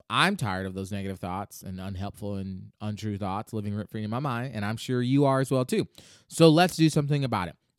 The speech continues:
That's the point of this series. So last episode, uh, recapping our last episode, uh, when we have a thought, good or bad, our brain creates what is called a neural pathway,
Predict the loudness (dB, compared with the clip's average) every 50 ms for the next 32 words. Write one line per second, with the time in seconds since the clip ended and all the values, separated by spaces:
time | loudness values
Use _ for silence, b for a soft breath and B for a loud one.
0 | _ _ 0 2 2 2 2 0 -2 0 2 2 2 2 0 -2 -4 -4 -4 -4
1 | -4 -4 -8 -12 -16 -18 b b b b b b b b 0 2 4 6 8 6
2 | 6 6 4 2 2 2 0 0 2 4 4 4 4 2 -2 _ _ _ _ _
3 | _ _ _ _ _ _ _ _ -12 -4 0 0 2 2 4 2 2 2 2 2
4 | 2 2 2 2 2 2 2 2 0 0 0 -2 -2 -4 -2 0 2 4 4 4
5 | 2 0 b b b b b b -8 -6 -6 -6 -6 -6 -2 0 0 2 4 4
6 | 6 6 6 6 4 2 -4 -10 -12 -8 -4 0 0 2 4 2 2 0 2 2
7 | 4 4 4 2 0 -2 0 2 2 4 4 4 2 2 -2 -2 -2 -4 -6 -4
8 | -2 -2 -2 -2 0 0 2 2 2 2 2 0 -2 -2 -4 -4 -2 -2 -2 -2
9 | -2 -2 -2 -2 -4 -4 -6 -4 -4 -4 -2 -2 -4 -2 -2 -2 0 0 2 2
10 | 2 0 0 -2 -2 -2 -2 -2 -4 -8 -10 -10 -10 -12 -14 -18 -20